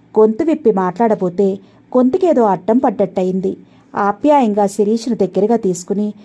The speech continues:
ఒరే ఫూల్, ఎందుకురా అలా ఏడుస్తావ్? ఇన్నాళ్ళు నీకు నవ్వడం నవ్వించడం తప్ప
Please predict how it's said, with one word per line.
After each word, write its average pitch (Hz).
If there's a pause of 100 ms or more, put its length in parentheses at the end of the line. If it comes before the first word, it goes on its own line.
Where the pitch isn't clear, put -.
(220)
ఒరే 220
ఫూల్, 202 (320)
ఎందుకురా 294
అలా 226
ఏడుస్తావ్? 208 (360)
ఇన్నాళ్ళు 208
నీకు 220
నవ్వడం 196
నవ్వించడం 214
తప్ప 208